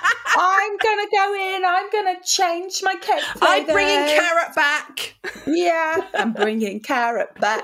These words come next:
Speaker 1: But I, I didn't actually do that. And every month I go, "Oh, I'm gonna, I'm gonna do that this month. I'm gonna do," I, I never, I never did it.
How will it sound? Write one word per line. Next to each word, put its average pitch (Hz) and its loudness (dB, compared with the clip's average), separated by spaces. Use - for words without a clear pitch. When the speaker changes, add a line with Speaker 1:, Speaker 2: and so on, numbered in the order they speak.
Speaker 1:
But 381 0
I, 415 0
I 523 2
didn't 480 2
actually 392 -8
do 480 2
that. 294 0
And 269 -4
every 381 0
month 370 -2
I 311 -2
go, 294 -4
"Oh, 320 0
I'm 320 0
gonna, 330 0
I'm 320 0
gonna 370 0
do 381 0
that 320 -4
this 320 -4
month. 247 -4
I'm 453 2
gonna 427 -2
do," - 0
I, - 2
I 427 2
never, - -4
I 494 0
never 554 0
did 190 -4
it. - -12